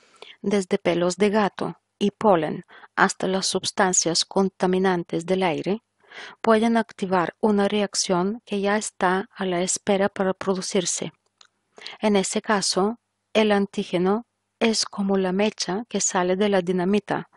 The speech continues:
a la espera de hacerla explotar. Para eliminar el eczema, hemos de reducir o eliminar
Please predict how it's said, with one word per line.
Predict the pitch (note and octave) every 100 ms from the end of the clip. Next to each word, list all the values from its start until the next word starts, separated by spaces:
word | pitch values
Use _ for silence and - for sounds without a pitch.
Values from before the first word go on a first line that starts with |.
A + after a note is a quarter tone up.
| - - - - -
a | G#3+
la | G#3
espera | G3 - - G#3+ F3 G#3+ - _ _ -
de | A3+
hacerla | G3+ - F#3+ E3
explotar. | - - A3 G3+ D#3 - _ _ _ _ _ _ _ _ _ _ - - -
Para | A3+ A3
eliminar | A3 A3 G#3+ G3 E3+ F3
el | F#3
eczema, | - - G3+ F3+ G#3+ B3+ _ -
hemos | G3+ F#3+ F#3+
de | G3+
reducir | G3+ G3+ - G3+ F3+ - -
o | G#3+
eliminar | G3+ G3+ G3 G3 E3+ F3